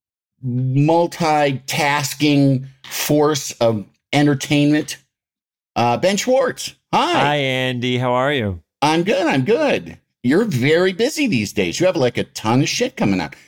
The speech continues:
Speaker 1: Usually I talk to people and it's like, "I guess, you know, like, maybe see me do stand-up or something." But
Speaker 2: <laughs>
Speaker 1: you've got, like,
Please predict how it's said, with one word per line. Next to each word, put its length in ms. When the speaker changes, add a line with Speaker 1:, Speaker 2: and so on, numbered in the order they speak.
Speaker 1:
Usually 320
I 60
talk 220
to 60
people 320
and 80
it's 160
like, 300
"I 140
guess, 400
you 80
know, 240
like, 220
maybe 320
see 200
me 120
do 120
stand-up 640
or 80
something." 420
But 120
Speaker 2:
<laughs> 100
Speaker 1:
you've 240
got, 220
like, 260